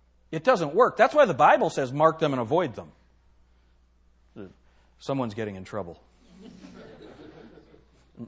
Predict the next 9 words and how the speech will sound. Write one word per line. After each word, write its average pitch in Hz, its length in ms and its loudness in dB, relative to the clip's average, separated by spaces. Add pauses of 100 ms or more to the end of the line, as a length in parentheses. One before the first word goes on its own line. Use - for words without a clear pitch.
(120)
Either 135 180 -8
that 127 180 0
or 117 40 -6
they 113 100 -8
really 123 280 -4
hate 117 180 -10
philosophy. 92 560 -10 (1800)
Um, 147 360 6 (1600)
so, 180 520 -2